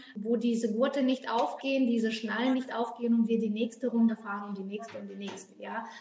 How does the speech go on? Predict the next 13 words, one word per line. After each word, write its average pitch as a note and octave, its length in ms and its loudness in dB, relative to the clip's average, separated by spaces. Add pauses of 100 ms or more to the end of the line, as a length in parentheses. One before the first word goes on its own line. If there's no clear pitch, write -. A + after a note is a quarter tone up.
(100)
Und G#3 180 2
wir A3 100 10
das A3+ 200 8
Gefühl A#3 360 6
haben, A3 240 4
es G#3+ 160 0
dreht A#3 280 4
sich A3+ 180 -2
alles G#3 300 0
einfach G3+ 400 -4 (300)
viel C4+ 340 12
zu A3+ 160 8
schnell. G#3 680 6